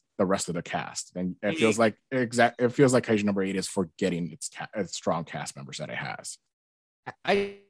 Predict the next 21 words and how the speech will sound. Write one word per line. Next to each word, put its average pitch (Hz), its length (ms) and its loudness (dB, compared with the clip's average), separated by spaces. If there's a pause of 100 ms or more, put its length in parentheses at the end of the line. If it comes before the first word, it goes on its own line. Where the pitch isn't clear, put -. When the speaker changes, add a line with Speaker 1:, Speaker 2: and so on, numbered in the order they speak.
(240)
Speaker 2:
completely 127 460 0
agree. 123 340 2
I, 90 220 -4
I, 107 160 -6
I 131 140 0
was 139 200 2
expecting 110 600 -2
to 98 60 -4
get 101 260 0
more 101 560 2 (480)
than 104 180 0
just, 104 360 0
uh, 123 140 -6
we've 139 160 0
already 208 200 4
got 151 300 2
Kafka 131 480 0
and 92 340 -4 (300)
Kikuro 95 460 -2 (220)
a 104 80 2 (100)
ton. 110 460 0